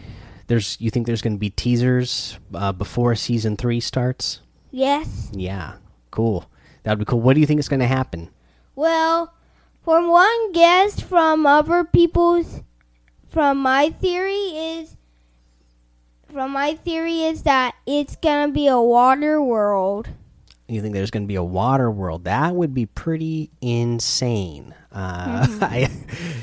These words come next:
Speaker 1: yeah, that'd be pretty insane. I, I don't know if I really wanna see that, but it'd be pretty crazy if we saw, you know, sections of the map that, you know, we went underwater, I guess, huh? That would be pretty crazy.
Speaker 2: Because what if the h-,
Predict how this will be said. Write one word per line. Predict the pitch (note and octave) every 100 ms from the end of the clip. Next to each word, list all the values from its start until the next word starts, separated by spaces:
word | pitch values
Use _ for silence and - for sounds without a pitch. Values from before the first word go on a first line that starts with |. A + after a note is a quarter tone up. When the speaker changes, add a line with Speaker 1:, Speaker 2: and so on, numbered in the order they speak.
| -
Speaker 1:
yeah, | D#3 C3
that'd | B2 E3+
be | F3+ F#3 F#3+
pretty | G3+ F#3
insane. | F3+ - G3+ C3+
I, | G#2+ A#2 B2+ D3
I |
don't | D3
know | D#3 D3+ D3+
if | C#3 -
I | C3 E3+
really | F3+ F3
wanna | D3+ C3+
see | B2+ -
that, | C3+ C#3
but | D#3+
it'd | C#3+ C#3
be | D3 C#3
pretty | - - E3+ D3+ D3
crazy | - D#3 E3+ D#3+ C3+ C3
if | B2
we | C3+
saw, | B2 - C#3+ C#3+ C#3 - - _
you | C#3
know, | C3+ A#2+
sections | - - D#3 - E3+ C3
of | C3 B2
the | A2+
map | A2+ A2 -
that, | G2+ D#2 - F#2+
you | A2 B2
know, | A2
we | A2
went | G#2+ A#2+ A#2+
underwater, | B2 A2+ G#2 G#2 E3+ D#3+
I | F#2
guess, | F#2 G2 G#2
huh? | - D3+
That | G#2
would | D3
be | G#2
pretty | - A#2+
crazy. | A2+ D3 A2 F#2+ G2 _ _ _ -
Speaker 2:
Because | E4 E4+ F4+ E4+ E4+ D#4+ _ _ _ _ _ -
what | C4 E4 F4
if | F#4 F#4 -
the | E4+ E4 D#4+ D#4
h-, | D4+